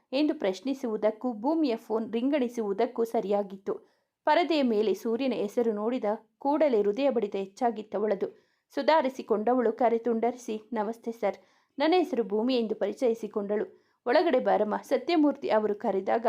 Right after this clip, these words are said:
ಅವರ ಮುಖದಲ್ಲಿದ್ದ ಸಾತ್ವಿಕ ನಗು ನೋಡುತ್ತಾ ಒಳಹೋದಳು ಭೂಮಿ. "ನಮಸ್ತೆ ಸರ್, ನಾನು ನಿಮ್ಮ ದೊಡ್ಡ ಅಭಿಮಾನಿ. ರಾಜಸ್ಥಾನಿಂದ ಬಂದಿದ್ದೀನಿ." ಭೂಮಿ ಮಾತನಾಡಿದಳು. "ಧನ್ಯವಾದಗಳು ಪುಟ್ಟ, ಕೂತ್ಕೋ. ಟೀ, ಕಾಫಿ ಏನು ತಗೊಂತೀಯಾ?"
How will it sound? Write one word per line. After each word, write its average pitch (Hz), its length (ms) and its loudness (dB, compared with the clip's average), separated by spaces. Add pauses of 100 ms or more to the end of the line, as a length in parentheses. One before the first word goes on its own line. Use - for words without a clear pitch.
(180)
ಅವರ 262 240 4
ಮುಖದಲ್ಲಿದ್ದ 254 540 0
ಸಾತ್ವಿಕ 233 560 -4
ನಗು 214 300 -2
ನೋಡುತ್ತಾ 240 540 0
ಒಳಹೋದಳು 240 540 2
ಭೂಮಿ. 196 400 -2 (420)
"ನಮಸ್ತೆ 262 380 0
ಸರ್, 185 260 0 (340)
ನಾನು 320 260 4
ನಿಮ್ಮ 262 280 2
ದೊಡ್ಡ 180 160 0 (100)
ಅಭಿಮಾನಿ. 202 500 -4 (400)
ರಾಜಸ್ಥಾನಿಂದ 240 720 2
ಬಂದಿದ್ದೀನಿ." 202 600 -4
ಭೂಮಿ 277 300 2
ಮಾತನಾಡಿದಳು. 208 1080 -4
"ಧನ್ಯವಾದಗಳು 208 680 2
ಪುಟ್ಟ, 196 240 -6 (200)
ಕೂತ್ಕೋ. 240 380 -6 (120)
ಟೀ, 294 120 -2
ಕಾಫಿ 277 340 -2
ಏನು 226 260 0
ತಗೊಂತೀಯಾ?" 214 480 -2